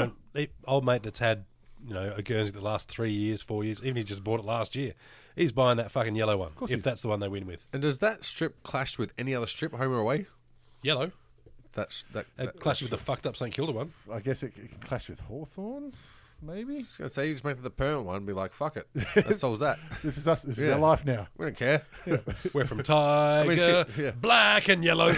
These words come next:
Speaker 3: <laughs> We've, we've got rid of seventeen as captain's number, so we're all about changing traditions.
Speaker 1: Exactly.
Speaker 2: Actually,
Speaker 1: Move with the
Speaker 2: realistically,
Speaker 1: times.
Speaker 2: yellow and black makes you think that the predominant colour is yellow.
Speaker 3: Yeah, yeah.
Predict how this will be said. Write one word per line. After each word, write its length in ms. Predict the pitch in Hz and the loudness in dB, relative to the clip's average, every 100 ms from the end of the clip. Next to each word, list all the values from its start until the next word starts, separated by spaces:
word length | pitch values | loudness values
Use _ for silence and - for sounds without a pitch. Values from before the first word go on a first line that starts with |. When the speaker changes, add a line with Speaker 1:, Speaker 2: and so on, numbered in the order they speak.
| 135 | 2
Speaker 3:
<laughs> 120 | 101 | 2
We've, 360 | 165 - 151 147 | 2 4 0 0
we've 160 | 170 147 | 0 2
got 160 | 165 | 2
rid 140 | 131 120 | 2 2
of 80 | |
seventeen 400 | - 127 113 110 | 0 0 0 -2
as 120 | 104 - | -2 -2
captain's 340 | 110 107 87 | -6 -6 -6
number, 240 | 92 113 147 | -2 -2 0
so 260 | 135 127 | 2 2
we're 100 | 139 | 4
all 100 | 147 | 2
about 200 | 104 101 | 2 0
changing 300 | - 104 92 | -2 -2 -2
traditions. 420 | 92 95 143 147 | -4 -4 -6 -8
Speaker 1:
Exactly. 320 | 151 123 185 240 | -6 -4 -2 -2
Speaker 2:
Actually, 160 | 254 208 | -2 -4
Speaker 1:
Move 20 | |
with 60 | |
the 40 | 247 | 0
Speaker 2:
realistically, 560 | 247 220 156 160 110 156 | 2 4 4 2 0 0
Speaker 1:
times. 360 | 214 104 - | -2 -2 -4
Speaker 2:
yellow 380 | 156 220 226 180 - _ _ | 2 4 4 4 -2 _ _
and 220 | 143 135 104 | -2 -2 -2
black 400 | 135 92 - - _ _ _ | -2 -4 -8 -20 _ _ _
makes 200 | 131 127 | -8 -6
you 60 | 123 | -4
think 200 | 123 107 | -6 -4
that 200 | 123 - | -8 -8
the 80 | 110 | -8
predominant 420 | 113 117 117 110 | -2 0 0 -2
colour 220 | - 107 | -4 -4
is 200 | 110 104 | -4 -6
yellow. 180 | 110 120 | -4 -4
Speaker 3:
Yeah, 200 | 185 113 78 - - | -2 -2 -4 -14 -6
yeah. 160 | 131 | -4